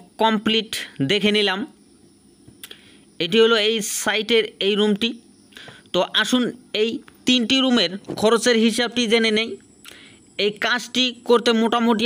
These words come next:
আপনার খুঁটি লাগবে বিশটি। এখানে একটি খুঁটির দাম আটশো টাকা করে হলো মোট ষোলো হাজার টাকা। ইট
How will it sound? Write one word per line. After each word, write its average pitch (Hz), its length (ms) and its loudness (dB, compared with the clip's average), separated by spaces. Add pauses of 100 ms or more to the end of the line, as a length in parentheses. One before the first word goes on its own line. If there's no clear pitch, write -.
আপনার 208 240 0 (200)
খুঁটি 233 340 2
লাগবে 202 260 2 (320)
বিশটি। 214 400 0 (320)
এখানে 233 240 0 (720)
একটি 208 240 -2 (120)
খুঁটির 226 340 2
দাম 185 120 0 (380)
আটশো 214 220 -4 (100)
টাকা 220 220 -2
করে 220 180 4
হলো 226 120 4 (100)
মোট 214 140 4 (600)
ষোলো 220 260 0
হাজার 214 260 0
টাকা। 226 180 -4 (520)
ইট 208 180 2